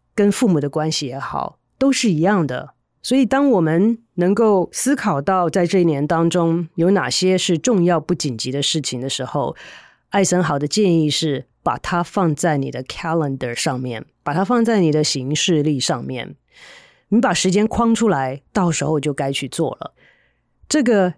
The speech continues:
也属于目标的设定。那把它牵回来到希望的这件事情上，这个目标是你想做的，你才会有动力。你认为重要的嘛，好，所以你认为重要的，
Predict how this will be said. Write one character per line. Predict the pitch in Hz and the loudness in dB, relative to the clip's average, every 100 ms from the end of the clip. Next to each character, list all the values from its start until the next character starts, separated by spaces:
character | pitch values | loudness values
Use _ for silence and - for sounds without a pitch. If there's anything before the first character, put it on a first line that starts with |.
| - | -2
也 | 185 | 0
属 | 214 180 143 | 2 0 0
于 | 135 151 - | -2 -4 0
目 | 220 190 147 | 2 4 2
标 | 165 156 156 | 0 0 0
的 | 139 | -2
设 | 127 - 147 | -2 0 0
定。 | 131 127 - _ _ - - | -2 -4 -8 _ _ -20 -4
那 | 233 226 190 220 _ _ | 0 2 0 -4 _ _
把 | 160 | -2
它 | 165 240 | 0 0
牵 | - 262 | 2 2
回 | 233 165 | 2 2
来 | 143 135 147 - - | 0 0 -4 -10 -2
到 | 196 170 151 - _ _ - | 0 2 -2 -6 _ _ -6
希 | - - 254 | -2 2 4
望 | 262 | 4
的 | 165 147 | 2 2
这 | 165 | 0
件 | 151 | 0
事 | 135 165 | -2 -4
情 | 127 123 | -6 -6
上， | - 143 - - _ | -4 -4 -6 -14 _
这 | 277 | 2
个 | 247 | 4
目 | 247 214 | 4 4
标 | 190 185 190 190 _ | 2 2 0 -4 _
是 | - - 254 | -4 2 4
你 | 185 175 160 220 | 4 4 4 2
想 | - 139 - | 0 -2 -4
做 | - 220 113 | 0 0 0
的， | 120 - _ _ _ - | -6 -10 _ _ _ -2
你 | 175 | 0
才 | 175 | 0
会 | 170 196 | 0 0
有 | 127 | 0
动 | 208 151 | -2 -2
力。 | 143 147 - _ _ | -2 -4 -8 _ _
你 | 202 180 | 2 4
认 | 170 285 208 | 4 4 4
为 | 165 | 2
重 | 170 233 185 | 2 2 4
要 | 254 180 | 2 2
的 | 135 | 0
嘛， | 123 131 - | -2 -6 -4
好， | 160 | -2
所 | 147 233 | 2 2
以 | |
你 | 185 | 4
认 | 226 277 | 4 2
为 | 196 | 2
重 | 240 | 2
要 | 214 196 170 | 2 2 2
的， | 139 | 0